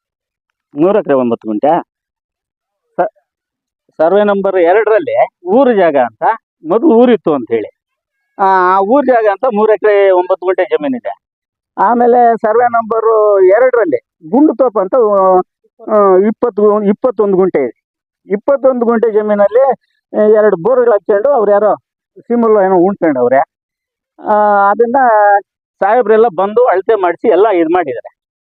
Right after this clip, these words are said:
ಸರ್ವೇರೆಲ್ಲ ಬಂದು, ಆ, ಅಳತೆ ಮಾಡಿಸಿ ಅದನ್ನ ಒಂದು ಚೆಕ್ ಬಂದಿ ಮಾಡಿದ್ದಾರೆ. ಚೆಕ್ ಬಂದಿ ಮಾಡಿದ್ಮೇಲೆ ನೋ-, ಅವ್ರು ಹೇಳಿದ್ರು, "ಇದು ಊರ್ ಜಾಗ,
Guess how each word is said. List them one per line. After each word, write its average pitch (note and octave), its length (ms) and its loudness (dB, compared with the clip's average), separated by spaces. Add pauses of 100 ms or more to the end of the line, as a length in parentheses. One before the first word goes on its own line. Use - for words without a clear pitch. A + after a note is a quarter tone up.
(1900)
ಸರ್ವೇರೆಲ್ಲ F3 500 0
ಬಂದು, F3+ 440 0 (420)
ಆ, D#3 280 -2
ಅಳತೆ F#3 220 -2
ಮಾಡಿಸಿ D#3 400 0
ಅದನ್ನ F3 320 2
ಒಂದು D#3 180 0
ಚೆಕ್ G3 260 -8
ಬಂದಿ G3 200 -2
ಮಾಡಿದ್ದಾರೆ. A#2 460 -2 (640)
ಚೆಕ್ B3 220 -2
ಬಂದಿ C#4 200 0
ಮಾಡಿದ್ಮೇಲೆ A#3 480 0
ನೋ-, A3 280 0
ಅವ್ರು G#3 240 2
ಹೇಳಿದ್ರು, A3+ 360 -2 (560)
"ಇದು G3 320 2
ಊರ್ F#3+ 300 -2
ಜಾಗ, G3 180 0